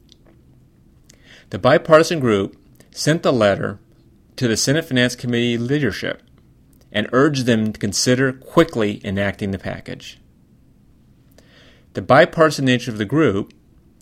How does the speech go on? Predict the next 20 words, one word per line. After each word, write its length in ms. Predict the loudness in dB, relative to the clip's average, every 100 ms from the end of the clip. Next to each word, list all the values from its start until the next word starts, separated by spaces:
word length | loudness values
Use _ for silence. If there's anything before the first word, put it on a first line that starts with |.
| -20 _ _
five 340 | -2 2 2
senators 460 | 2 -2 0 -2 -4
coming 340 | -8 -6 -6
from 120 | -6
across 400 | -10 -4 0 0
the 80 | 0
political 340 | -6 -6 -6 -6
aisle 400 | -2 0 0 -2
and 100 | -8
across 320 | -8 0 0
the 100 | 0
Gulf, 440 | -2 0 0 -4 -14 _ _ -10 2
does 240 | 2 2
send 240 | 0 2
a 80 | 0
strong 360 | 0 -2 -2 -2
signal 440 | -2 -4 -2 -4
to 140 | -6 -12
congressional 400 | -6 -4 -4 -2
leadership 540 | -2 -2 -4 -8 -10